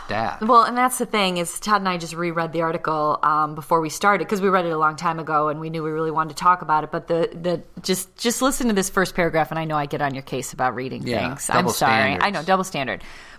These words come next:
Speaker 2: But it says, first of all, the column is called How People Change by David Brooks. Um, and it says, "Nick Cruz was, by his own admission, a middling father. He enjoyed cuddling with his three kids, but he was frequently away on naval deployments and didn't stay in touch with them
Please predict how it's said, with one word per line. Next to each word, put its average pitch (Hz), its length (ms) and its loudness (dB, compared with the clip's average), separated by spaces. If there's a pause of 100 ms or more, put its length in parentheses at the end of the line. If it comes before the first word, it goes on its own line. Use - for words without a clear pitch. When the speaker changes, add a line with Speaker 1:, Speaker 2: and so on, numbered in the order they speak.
Speaker 2:
But 180 100 2
it 175 120 -2
says, 175 400 4 (240)
first 214 220 4
of - 20 2
all, 175 100 6
the 175 60 0
column 170 260 2
is 170 80 -8
called 151 240 4 (120)
How - 180 4
People 220 300 4
Change 165 360 -2
by 165 120 4
David 165 360 0
Brooks. 147 560 0
Um, 156 360 0 (400)
and 175 100 2
it 165 80 -4
says, 165 220 0
"Nick 247 320 0
Cruz 165 640 4
was, 160 420 4
by 170 140 4
his 170 160 0
own 262 160 6
admission, 160 600 0
a 160 60 2
middling 175 540 2
father. 127 500 2 (180)
He 175 140 -2
enjoyed 160 320 2
cuddling 226 380 2
with 233 120 0
his - 140 -4
three 190 220 2
kids, 190 300 0
but 170 100 0
he 156 80 2
was 151 100 -4
frequently 208 640 0
away 165 260 6
on 160 140 2
naval 190 260 2
deployments 151 580 -2
and 160 240 -2
didn't 226 300 2
stay 196 340 0
in 180 140 0
touch - 340 0
with 170 200 -2
them 135 320 2